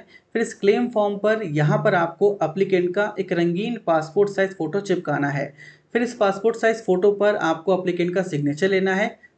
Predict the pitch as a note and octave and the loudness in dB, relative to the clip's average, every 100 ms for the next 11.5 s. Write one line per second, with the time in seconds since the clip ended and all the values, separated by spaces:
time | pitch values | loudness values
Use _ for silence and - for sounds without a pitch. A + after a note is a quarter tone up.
0 | - G3 G3+ G3+ A#3 A3 G#3+ A3+ G#3+ A3+ | -2 0 0 0 -2 -2 0 0 0 0
1 | G#3+ G3+ G3+ A3 A#3 - F3+ - G3 G3+ | 2 2 2 -2 -4 -2 -2 0 -2 -2
2 | D#3 G3+ G3 E3+ E3 F3+ F#3 D3+ D3 F#3 | 0 0 0 -2 0 -2 -2 0 2 2
3 | G3 F#3+ A#3+ - _ - G#3+ G3 G#3 G#3+ | 2 2 0 -6 _ -2 2 4 2 0
4 | F#3 D#3+ D#3 G#3+ D#3 D#3 D3 D3 C3+ B2 | 0 0 0 -2 2 2 2 0 0 -4
5 | - _ _ - A3+ F3 G#3 G#3+ A3 A3 | -12 _ _ -4 0 2 2 0 -2 -2
6 | A#3 G#3+ F3 F#3+ G#3 G#3 G#3 F#3 - A#3 | -4 -2 0 2 2 2 2 -2 -4 0
7 | G3 G3 F#3+ F3+ F3+ G3 D3+ D3+ F#3+ G#3+ | 0 0 2 2 2 2 0 0 0 0
8 | A#3+ - _ - D3+ B3 G#3 G3+ G3+ G3+ | -2 -10 _ -4 0 2 4 2 2 -4
9 | G#3+ A#3+ - _ _ F#3 F#3 A3+ G#3+ G3+ | -4 -6 -10 _ _ -2 -2 0 0 0
10 | A3+ G#3 D3+ C#3+ G3+ D#3+ D3+ - D#3+ D3 | 0 0 2 2 2 0 -2 -2 -2 0
11 | D3 D#3 D3 D#3 | 4 4 4 0